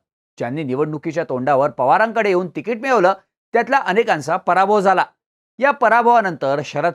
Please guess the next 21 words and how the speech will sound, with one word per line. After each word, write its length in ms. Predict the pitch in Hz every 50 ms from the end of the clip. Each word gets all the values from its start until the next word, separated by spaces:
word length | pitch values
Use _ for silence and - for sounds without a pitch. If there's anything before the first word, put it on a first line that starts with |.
| -
पवार 160 | - 170 170 165
गटाचे 360 | 139 139 117 147 139 - 151
वासे 400 | 127 120 123 131 - 202 185 185 180 _ _ _ _ _ -
फिरल्याचं 460 | 202 196 208 247 220 175 - 156 165
दिसून 280 | 165 170 - 196 190
येतंय. 220 | 180 175 - 180 165 - _ - - - - _ _ _ -
पराभूत 340 | 214 208 220 214 202 220 196
झालेल्या 460 | 160 175 180 170 170 160 151 147 147
काही 280 | - - 117 123 185
नेत्यांनी 400 | 233 247 220 - 226 214 196 165 - _ _ _ _ _ -
अजित 240 | 180 190 202 269 254 214 -
पवारांची 440 | 220 196 190 185 175 160 - 190
भेट 260 | 202 143 - 180 220 185
घेतलीये, 380 | 185 208 196 160 190 190 170 - _ _ _ - - - - -
तर 80 | 139
भिवंडीचे 560 | 127 113 123 131 160 180 170 175 165 175 180 -
खासदार 360 | - 139 - 110 131 143 147
सुरेश 440 | 147 - 147 139 175 180 165 156 147
उर्फ 180 | 160 143 - 165
बाळामामा 560 | 151 120 123 127 139 160 180 175 170 165 165
म्हात्रेंनी 540 | 151 131 127 127 - 214 226 214 175 185